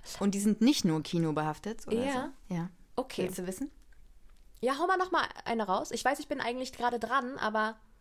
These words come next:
Speaker 1: Wofür steht Caro? Was sind deine Werte?
Speaker 2: Also ich habe ja letztens meinen Namen gegoogelt,
Speaker 1: Mhm.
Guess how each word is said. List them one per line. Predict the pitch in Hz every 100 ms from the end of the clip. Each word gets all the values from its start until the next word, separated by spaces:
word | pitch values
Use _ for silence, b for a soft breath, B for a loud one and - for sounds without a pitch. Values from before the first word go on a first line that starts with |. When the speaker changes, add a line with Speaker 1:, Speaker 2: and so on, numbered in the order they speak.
| b b b b b b - - - - - - 185
Speaker 1:
Wofür | 208 285 302 269
steht | - 247 247 -
Caro? | 165 156 156 151
Was | 170
sind | 233 202
deine | 190 175
Werte? | 170 175 - 143 131 - - - - - - - - B B B B B B B B B B -
Speaker 2:
Also | 220 220
ich | 220 -
habe | 240 330
ja | 302
letztens | 233 226 - 285 254
meinen | 220 214 214 190 180
Namen | 170 240 294 226
gegoogelt, | 185 180 208 254 175 220 370 - - - -
Speaker 1:
Mhm. | 175 160 160 202